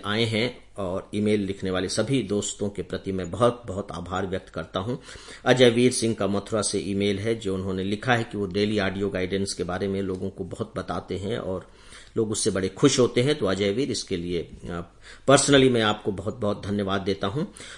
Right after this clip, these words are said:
और, अ, कुछ मित्रों के मैं नाम ले रहा हूं, दोस्तों, जिन्होंने, अ, मेल लिखे, उन्हीं में से,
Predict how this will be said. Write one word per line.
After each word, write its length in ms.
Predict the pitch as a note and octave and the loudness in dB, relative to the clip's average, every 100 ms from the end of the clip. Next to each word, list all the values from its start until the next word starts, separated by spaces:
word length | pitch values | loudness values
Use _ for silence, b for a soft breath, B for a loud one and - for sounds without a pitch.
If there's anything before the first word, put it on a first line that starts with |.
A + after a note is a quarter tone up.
| B | B
और, 360 | - G#2+ G2+ G2 | 0 2 4 2
अ, 240 | F#2+ F#2+ | 2 2
कुछ 380 | F2+ - E3+ - | 0 8 8 8
मित्रों 380 | C#3 C3 - C3 | 6 6 4 2
के 120 | B2+ | 4
मैं 160 | A#2 A2 | 2 4
नाम 280 | G#2+ G#2+ A2 | 4 2 2
ले 140 | G#2 | 2
रहा 140 | G#2 | 2
हूं, 280 | G#2 G2+ C3 | 0 -2 -2
दोस्तों, 320 | G#2 G#2 - | -2 -4 -4
जिन्होंने, 320 | A#2 G2 G2 F#2 | -4 -2 -2 -2
अ, 340 | F#2+ G2+ G2 | -2 -2 -2
मेल 240 | F#2+ G2+ | 0 0
लिखे, 280 | G2 F#2+ - | 0 -2 -2
उन्हीं 260 | E2+ G#2+ A2+ | 0 0 2
में 120 | G#2 | 2
से, 260 | - C#3 | 2 2